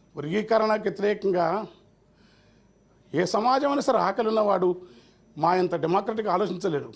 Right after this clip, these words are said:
పేదరికం, దుఃఖం ఉన్న వాళ్ళ అమాయక ప్రజలు, వాళ్ళు పోతే గుర్రాలతో తొక్కించి చంపేసిన దాని మీద ఒక్కరూ కన్నీళ్ళే కార్చరు, ఒక్కరూ ప్రస్తావించరు. ఇప్పటికీ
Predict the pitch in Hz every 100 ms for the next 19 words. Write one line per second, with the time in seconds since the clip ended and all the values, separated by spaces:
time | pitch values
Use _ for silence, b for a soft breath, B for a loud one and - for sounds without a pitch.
0 | - 165 151 143 147 147 135 147 - 165
1 | 147 139 135 131 156 170 151 151 139 143
2 | 107 - _ _ _ _ _ 147 151 -
3 | 175 185 160 131 151 185 185 170 - 196
4 | - - 185 - 143 - _ _ _ -
5 | 165 156 180 175 185 160 160 151 147 -
6 | - 214 233 233 196 202 202 190 170 156
7 | 131 - 160 - 196 185 165 - 160 127
8 | 139 123 _ b b b b _ 151 -
9 | 196 196 180